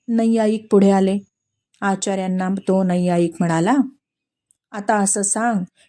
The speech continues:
की वैशेषिक मतांपेक्षा नैयायिक मतांमध्ये मुक्तीचं विशेष स्थान कोणत्या प्रकारचं आहे?" आचार्य म्हणाले,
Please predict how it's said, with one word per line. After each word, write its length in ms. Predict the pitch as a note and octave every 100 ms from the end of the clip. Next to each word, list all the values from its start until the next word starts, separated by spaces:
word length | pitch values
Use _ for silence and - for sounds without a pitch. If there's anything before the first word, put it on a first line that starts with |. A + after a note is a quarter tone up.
| _
की 120 | C4+
वैशेषिक 800 | A3+ G3+ G3 - B3+ B3+ D4+ D4+
मतांपेक्षा 880 | A#3 A3+ A3+ A3+ A3 - - A3+ A#3+
नैयायिक 600 | A#3 G3 G3 G#3 G#3+ A#3 G#3+
मतांमध्ये 800 | G#3 G#3 G3+ G3+ G3 G3 G#3
मुक्तीचं 640 | A#3 G#3+ - - G#3+ A#3 A#3
विशेष 480 | G3+ F3 B3 C4 C4+
स्थान 520 | - - A3 F#3 G#3 - - - _
कोणत्या 360 | B3+ A#3+ B3 A#3+
प्रकारचं 580 | A#3+ A3 A3 G#3+ - G#3
आहे?" 340 | G3+ G3+ G#3 G3+ _ _ _ _ _ _ _ _ _ _ -
आचार्य 520 | G#3 G3 G3+ F#3 F3+
म्हणाले, 360 | F3+ E3+ F3